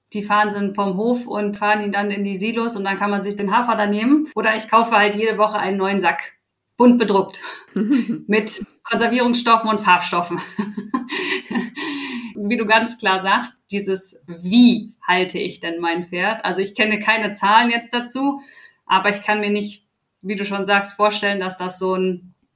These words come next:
Speaker 1: super nachhaltiges <laughs> Hobby ist, wenn ich das mal vorsichtig ausdrücken darf. Aber das Wie ist halt entscheidend. Also wenn ich jetzt Büsche pflanze um meine Wiese, ne,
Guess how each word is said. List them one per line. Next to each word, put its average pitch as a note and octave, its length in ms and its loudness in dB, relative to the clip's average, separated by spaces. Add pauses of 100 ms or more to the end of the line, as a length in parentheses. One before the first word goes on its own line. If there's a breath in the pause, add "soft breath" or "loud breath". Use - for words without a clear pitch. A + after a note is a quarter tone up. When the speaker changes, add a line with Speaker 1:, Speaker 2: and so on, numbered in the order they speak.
(1000)
Speaker 1:
super G#3+ 640 2 (160)
nachhaltiges A3 960 2
<laughs> - 140 -2
Hobby C4+ 340 4 (200)
ist, - 240 -4
wenn - 200 0
ich - 120 -8
das C#4 180 4
mal A#3+ 200 6
vorsichtig B3 500 2
ausdrücken B3 500 -2
darf. A#3+ 400 4
Aber G#3+ 220 6
das G3+ 280 -2
Wie F#3+ 200 0
ist - 160 -6
halt E3+ 160 -2
entscheidend. F3 580 -2
Also F#3+ 520 -4 (340 soft breath)
wenn G#3+ 160 2
ich A#3 100 -2
jetzt G#3 340 -2
Büsche C#4+ 440 0
pflanze D4 580 2
um C4+ 100 -2
meine B3+ 320 -2
Wiese, C4+ 520 -4 (120)
ne, A3+ 300 -6